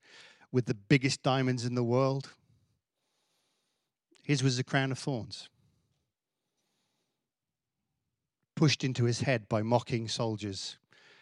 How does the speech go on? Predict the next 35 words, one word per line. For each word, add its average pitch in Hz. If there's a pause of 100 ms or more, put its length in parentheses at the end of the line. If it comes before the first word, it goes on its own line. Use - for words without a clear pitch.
(120)
who 123
had 117
swords, 104
who 113
could -
take 127
his 110
head 120
off 107
at -
any 110
moment. 110 (1600)
They 123
were 120
trying 117
to 117
show 110
who 120
was 110
boss. - (2500)
But -
our 135
God 131
didn't 117
have 110
an 110
identity 120
issue 117 (840)
that 120
he 117
needed 113
to 113
challenge 113
their, 107
uh, 104